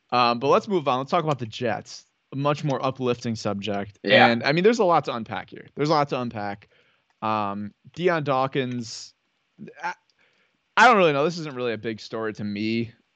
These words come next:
Speaker 1: It just kinda feels like one of those things where there was a beef on the field between the Bills and the Jets last year, and it's carried over. Uh, there's a lot of chippiness following the Bills-Jets game, uh, this se-, earlier this season, and Dion Dawkins said, uh, Matt, uh,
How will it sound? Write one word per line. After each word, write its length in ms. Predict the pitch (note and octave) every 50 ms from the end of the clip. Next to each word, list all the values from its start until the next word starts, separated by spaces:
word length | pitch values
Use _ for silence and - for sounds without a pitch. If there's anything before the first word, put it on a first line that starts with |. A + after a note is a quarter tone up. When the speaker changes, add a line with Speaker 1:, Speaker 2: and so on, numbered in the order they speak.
| _
Speaker 1:
It 160 | - G#2 A2 G#2
just 180 | A#2+ A#2+ A2+
kinda 220 | - A2+ A2 A2 G#2
feels 240 | - B2+ A#2 G#2+
like 100 | A#2 A2
one 100 | A2+ A#2
of 60 | A2+ A2
those 140 | G#2 -
things 260 | - A2+ G#2+ A2+ G#2+ G#2+
where 80 | G#2
there 120 | G#2 G#2 G#2+
was 100 | G2+ G#2+
a 40 |
beef 360 | G2 F#2+ A2 A2 A2+ A2 - -
on 200 | - F#2+ F#2+ G2+
the 60 | G2 F#2+
field 420 | - - - G2 G#2 G#2 G#2 G2+
between 300 | F#2+ A2 G2+ - A2+ A2
the 60 | G#2+ G2+
Bills 200 | G#2+ G#2+ A2 A2
and 60 | A2+
the 80 | G#2
Jets 220 | G#2 G#2+ G#2+ - -
last 280 | A2 G#2+ A2 - -
year, 140 | A#2 A2 G#2
and 100 | G2+ G#2
it's 100 | G2+ -
carried 360 | - - - G#2+ G2+ G#2 G2+
over. 480 | G#2 G2 G2+ G2+ G#2 G#2+ G#2 G2+ G2+ G2+ - - - _ _ _ _ _
Uh, 260 | G2 G2+ G2+ F#2+ F#2 G2
there's 380 | G2+ A2+ A2+ A#2 A2+ A2 -
a 80 | C#3 -
lot 220 | B2 C3+ C3+ C3+
of 60 | C3
chippiness 520 | C3 - D#3 C3+ C#3 C#3+ C3 C3 C3 B2+ -
following 320 | - B2 B2 B2+ B2+ B2
the 80 | A#2+ A2+
Bills-Jets 460 | A#2 B2 B2 A#2+ A#2 B2 A#2 A#2 -
game, 360 | - B2+ A#2 A2+ A2 A2 A2+ - _ _ _ _ _ _ _ _
uh, 180 | - G2 G2 G2
this 200 | G2 A2 G#2+ -
se-, 280 | - - A#2+ B2 C3+ -
earlier 340 | - E3 F#3+ F#3+ F3 D3+ C3+
this 140 | A#2+ B2+ B2
season, 500 | - B2 A#2+ A#2+ A2+ A2+ A#2 A2+ A2 G#2
and 460 | G2 A2 A2 G#2+ G#2 G#2 G#2 G#2 G2+
Dion 260 | - C3+ C3+ B2+ B2
Dawkins 420 | A#2 A#2 A#2 A#2 - C3+ A#2 A2 -
said, 440 | - - A2+ G#2+ G#2 G#2 G2+ G#2+ - - - - - -
uh, 60 | G#2 - _
Matt, 400 | E3 D#3+ F#3 A#3 C4 G3+ C#3+ A2 - _ _ _ _ -
uh, 120 | E3 D#3+